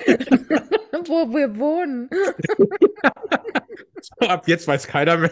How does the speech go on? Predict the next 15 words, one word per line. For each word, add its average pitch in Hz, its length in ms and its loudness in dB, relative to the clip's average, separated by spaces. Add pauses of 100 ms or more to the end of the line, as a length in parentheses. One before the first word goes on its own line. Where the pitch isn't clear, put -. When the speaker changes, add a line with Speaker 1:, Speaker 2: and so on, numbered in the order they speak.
Speaker 2:
<laughs> - 1700 -4
Speaker 1:
Voll 208 380 -12
geil. 180 400 -10 (380)
We-, - 380 -6
weißt 214 240 -2
du 277 160 -4
eigentlich, 220 680 -4
dass 220 220 -6
Speaker 2:
Ja. 120 100 -6
Speaker 1:
das 220 280 -6
hier, 220 520 -6
ähm, 196 300 -8
Folge 196 340 -8
zwanzig - 480 -16
ist? - 280 -18